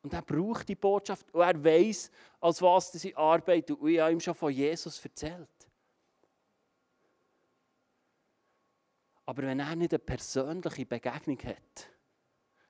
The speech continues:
eine persönliche Offenbarung von Jesus,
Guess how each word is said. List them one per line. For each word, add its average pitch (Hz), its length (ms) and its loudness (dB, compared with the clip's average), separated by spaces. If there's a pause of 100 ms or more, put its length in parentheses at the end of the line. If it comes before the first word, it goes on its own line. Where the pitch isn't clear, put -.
eine 139 80 -4
persönliche - 880 -4
Offenbarung 143 720 -4
von - 160 -6
Jesus, - 760 -8